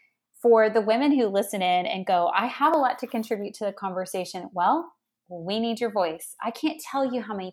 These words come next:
times I'll sit down with male leaders that I greatly respect, and we'll start talking about a passage of scripture. And I'll start sharing about, "You know, I was just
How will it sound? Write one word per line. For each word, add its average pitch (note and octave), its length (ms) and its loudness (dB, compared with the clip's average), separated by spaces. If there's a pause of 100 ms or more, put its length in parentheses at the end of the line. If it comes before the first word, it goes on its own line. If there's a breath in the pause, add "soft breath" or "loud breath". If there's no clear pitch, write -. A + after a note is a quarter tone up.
times F3+ 480 -6 (400 soft breath)
I'll G3 100 2
sit G#3 200 -4
down G#3 240 -2
with F#3 180 -4 (120)
male G3 320 -2
leaders F3+ 520 0
that - 120 -6
I F3+ 120 -10
greatly F#3 320 -4
respect, F3+ 560 -6
and G3+ 80 -6
we'll G3+ 80 -4
start - 200 -6
talking G#3 340 -2
about G3 200 -2
a F#3+ 60 -6
passage F3+ 380 -8
of E3+ 100 -8
scripture. E3 560 -6 (640)
And G3+ 360 -2
I'll A3+ 120 4
start A3+ 260 -2
sharing G3+ 360 -4
about, F3+ 360 -4
"You G#3 120 -6
know, B3+ 380 -4 (720)
I G#3+ 80 -4
was G#3 200 -4
just A#3 300 -6